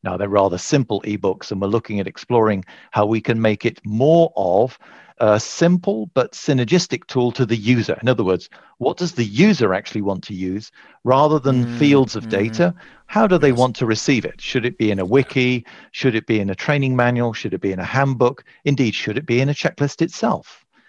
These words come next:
Speaker 1: And part of
Speaker 2: Yeah.
Speaker 1: one of the automatic parts of the system we've got actually does create checklists based on the temporal aspects. Which review are you in?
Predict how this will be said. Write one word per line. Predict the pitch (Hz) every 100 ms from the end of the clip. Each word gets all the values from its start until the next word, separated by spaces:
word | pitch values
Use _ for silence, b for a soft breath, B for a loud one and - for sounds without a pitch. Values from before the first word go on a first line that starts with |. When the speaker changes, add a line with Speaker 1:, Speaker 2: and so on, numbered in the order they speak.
| b -
Speaker 1:
And | 107 107
part | - 151 165 -
of | 95 -
Speaker 2:
Yeah. | 147
Speaker 1:
one | 123 131
of | 113
the | 110 101 95 120
automatic | 123 117 117 127 - 107 -
parts | 110 107 - 104
of | 95
the | 92
system | 123 - 90
we've | 92 -
got | 147 113 B B B -
actually | 131 - - 120
does | 123 123 -
create | - 117 98 90
checklists | - 117 - 92 - -
based | 117 113 -
on | 95 101
the |
temporal | - 175 165 104 98
aspects. | - - 80 -
Which | 135 - -
review | 107 107 110 101
are |
you | 90 90
in? | 123 147